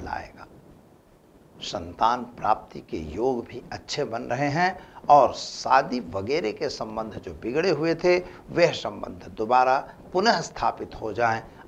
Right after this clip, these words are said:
ऐसे योग दिखाई दे रहे हैं। सूर्य महाराज आपको अपने प्रभाव से अच्छा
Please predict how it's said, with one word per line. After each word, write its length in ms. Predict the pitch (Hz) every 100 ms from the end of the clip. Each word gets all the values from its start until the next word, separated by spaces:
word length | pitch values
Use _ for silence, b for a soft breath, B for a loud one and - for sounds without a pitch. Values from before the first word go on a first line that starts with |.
| -
ऐसे 280 | 151 151 127
योग 380 | 78 95 90 92
दिखाई 340 | - - 92 -
दे 200 | - 104
रहे 120 | -
हैं। 220 | - - - - - - - -
सूर्य 400 | - 147 131 85
महाराज 500 | - 92 120 139 - - B -
आपको 440 | 127 123 - - 135 143 - B -
अपने 300 | 139 - 165
प्रभाव 500 | - 104 - 143 180
से 280 | - - - - B -
अच्छा 400 | 156 - - 196